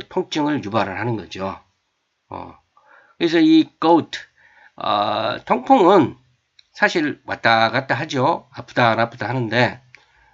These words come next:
어, 찬바람이 들면 또 많이 아프시고 그러죠. 그래서 만약에 이 통풍 환자가 이 요산의 농도를 좀 덜을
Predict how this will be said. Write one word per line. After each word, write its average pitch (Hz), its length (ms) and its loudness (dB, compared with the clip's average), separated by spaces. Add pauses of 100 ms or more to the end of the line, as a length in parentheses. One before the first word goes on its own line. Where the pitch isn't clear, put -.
(220)
어, - 300 -10
찬바람이 196 580 2
들면 104 380 -6
또 98 60 -12
많이 95 280 -8
아프시고 95 560 -10
그러죠. 95 680 -6 (680)
그래서 135 420 0 (760)
만약에 185 440 4
이 156 220 2
통풍 214 340 -2
환자가 160 720 2 (260)
이 123 460 -4
요산의 151 1000 2
농도를 131 800 -4
좀 107 480 -6
덜을 135 680 -2